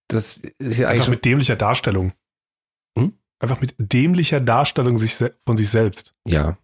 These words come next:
Speaker 2: Einfach so unnötig.
Speaker 1: Ja.
Speaker 2: Und wenn man, wenn man was präsentiert und hat dann irgendwie, äh, keine Ahnung, hat einen guten Anzug an von Gucci oder sowas zum Beispiel.
Speaker 1: Ja.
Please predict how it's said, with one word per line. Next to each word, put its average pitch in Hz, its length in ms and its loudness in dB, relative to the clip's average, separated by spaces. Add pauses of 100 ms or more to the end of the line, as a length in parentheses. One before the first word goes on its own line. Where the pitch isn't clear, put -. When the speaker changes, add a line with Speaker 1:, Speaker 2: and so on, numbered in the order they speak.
(120)
Speaker 2:
Einfach 110 160 -6
so - 120 -2
unnötig. 123 680 2 (920)
Speaker 1:
Ja. 71 220 0 (640)
Speaker 2:
Und 113 100 2
wenn 117 80 2
man, 123 280 0
wenn 123 100 2
man 127 180 2
was - 240 -2 (600)
präsentiert 143 760 0
und 127 100 4
hat 120 100 -2
dann 127 200 0
irgendwie, 120 440 0 (920)
äh, 117 80 -8
keine 113 200 -2
Ahnung, 117 160 2
hat 113 120 -2
einen 123 80 0
guten 143 340 2
Anzug 143 360 0
an 120 140 2
von 120 140 0
Gucci 120 300 2
oder 107 140 2
sowas 104 240 0
zum 117 140 0
Beispiel. 104 400 0
Speaker 1:
Ja. 82 160 0